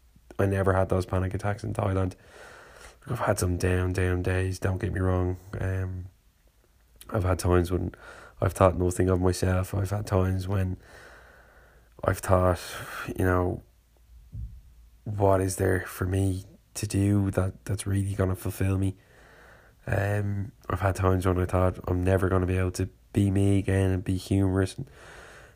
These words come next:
be able to socialise properly and succeed." But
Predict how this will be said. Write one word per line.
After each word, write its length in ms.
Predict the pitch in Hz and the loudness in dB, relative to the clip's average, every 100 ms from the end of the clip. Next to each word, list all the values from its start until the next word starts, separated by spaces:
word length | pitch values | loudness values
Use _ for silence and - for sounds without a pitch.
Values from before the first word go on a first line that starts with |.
| - _ _ _ _ _ | -20 _ _ _ _ _
be 140 | 104 | 0
able 120 | 107 95 | 0 -2
to 100 | - | 0
socialise 680 | - 98 95 95 95 95 | 4 4 4 2 2 2
properly 440 | - 92 98 95 95 | 2 0 0 -2 0
and 120 | 90 | -2
succeed." 640 | - - - 98 98 98 - - - - - _ _ _ _ _ - | -4 -2 0 2 2 -2 -8 -20 -20 -20 -20 _ _ _ _ _ 2
But 240 | 98 92 | 4 4